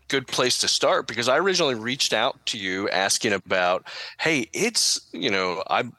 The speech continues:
got an eight-week-old puppy beginning of April. I was moving in, s-, you know, I, I took my dog everywhere. You know, I had a kennel,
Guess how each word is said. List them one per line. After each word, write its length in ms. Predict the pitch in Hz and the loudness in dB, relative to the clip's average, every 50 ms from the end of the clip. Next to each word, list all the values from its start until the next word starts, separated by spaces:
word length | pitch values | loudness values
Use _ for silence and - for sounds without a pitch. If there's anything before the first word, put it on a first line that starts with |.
| - - - | -20 -10 -2
got 180 | - 131 117 117 | 0 0 2 2
an 140 | 107 101 95 - | 2 0 -2 -4
eight-week-old 580 | 120 - 127 107 127 131 120 - 127 107 95 - | -2 -2 -2 -2 -4 -6 -2 -2 -2 -2 -2 -2
puppy 380 | - - 120 - - 175 185 190 | 0 0 0 0 0 -2 -2 0
beginning 400 | 151 - - 82 101 101 95 92 | -2 -4 -4 -2 -2 0 0 0
of 120 | 82 - | -2 -2
April. 460 | - 85 98 104 - 139 143 165 170 - - - - - | -2 -2 -2 0 0 0 0 0 -2 -4 -12 -14 -6 -2
I 120 | - 139 | 0 2
was 200 | 170 147 113 - | 2 2 0 0
moving 380 | 110 110 123 127 123 127 120 113 | 0 0 0 0 2 0 0 0
in, 280 | - 95 110 113 110 110 - - | 0 0 0 0 -2 -4 -4 -4
s-, 340 | - - - - - - - - - - - | -2 -2 0 0 0 -2 -2 -6 -10 -10 -4
you 80 | - 151 | -2 0
know, 160 | 131 131 - - - - _ - | 0 0 -2 -6 -14 -14 _ -2
I, 160 | 330 370 320 - - - - - - | 0 0 0 -2 -10 -14 -14 -12 -4
I 160 | - - 262 320 | 0 0 0 0
took 260 | - - 151 - - | 0 -2 -2 0 0
my 220 | 123 117 107 107 | 2 2 2 2
dog 340 | 98 107 98 92 90 85 - - - | 2 0 0 0 0 -2 -4 -4 -2
everywhere. 600 | 98 95 82 85 82 73 71 - - - - - - - - - - - _ - | -2 -2 -2 -4 -6 -8 -8 -10 -8 -10 -10 -10 -12 -16 -20 -20 -20 -14 _ -4
You 80 | 101 92 | -2 0
know, 80 | 92 | 0
I 140 | 73 82 90 | 0 0 0
had 80 | 85 85 | 0 -2
a 40 | |
kennel, 420 | - - - 147 151 156 156 160 | -2 -2 0 2 2 2 2 0